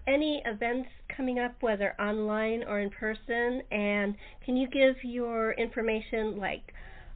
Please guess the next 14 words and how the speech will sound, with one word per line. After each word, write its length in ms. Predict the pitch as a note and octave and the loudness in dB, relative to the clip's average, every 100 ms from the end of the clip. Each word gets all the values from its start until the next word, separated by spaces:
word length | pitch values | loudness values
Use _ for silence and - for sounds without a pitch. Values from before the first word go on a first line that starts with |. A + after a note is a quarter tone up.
| - | 0
um, 560 | G3+ F#3+ F3+ F3 G#3+ - | 2 4 2 0 -4 0
what 180 | G#3 A3+ | 0 2
social 260 | A#3 A3 A3+ | 2 2 2
media 400 | G#3+ G#3+ A3 A3 | 2 4 6 6
you 160 | A3 | 4
have 500 | G#3 - A3+ G#3+ G#3 - | -2 -2 2 4 2 2
and 320 | G3+ F#3 F3 - | 2 2 2 0
if 120 | F#3+ - | -2 -2
you 120 | F#3+ | -4
have 440 | - G3 F#3+ F#3 F#3+ | -2 -2 -2 -4 -2
a, 420 | E3+ F3 F3 E3+ - | 2 4 2 0 -2
um, 420 | D#3+ - - G#3+ - - - - - - | -2 -4 -6 -8 -10 -12 -12 -12 -10 2
a 80 | F3 | 6
website? 460 | F3+ D3+ - - | 6 4 -2 -6